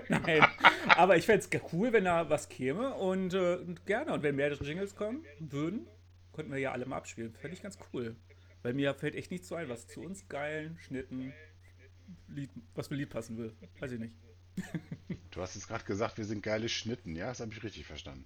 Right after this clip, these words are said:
Speaker 1: Ja, du, du nicht?
Speaker 2: Oh Mann.
Speaker 1: Na gut.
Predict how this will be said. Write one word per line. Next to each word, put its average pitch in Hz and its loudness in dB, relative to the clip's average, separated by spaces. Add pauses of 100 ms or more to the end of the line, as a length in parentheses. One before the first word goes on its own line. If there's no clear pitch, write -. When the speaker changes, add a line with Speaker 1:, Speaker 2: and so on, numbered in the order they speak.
Speaker 1:
Ja, 160 4 (160)
du, 120 -10 (640)
du 131 -6
nicht? 214 -4 (400)
Speaker 2:
Oh 73 -12
Mann. 69 -10 (1700)
Speaker 1:
Na 131 -6
gut. 117 -10